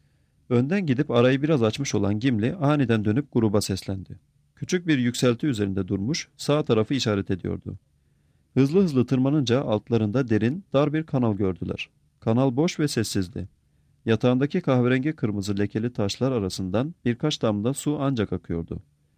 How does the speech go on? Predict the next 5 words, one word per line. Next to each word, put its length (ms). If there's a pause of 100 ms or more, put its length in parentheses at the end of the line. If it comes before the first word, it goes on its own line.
(420)
Fakat 320
onlara 320
yakın 280
olan 260
tarafında 600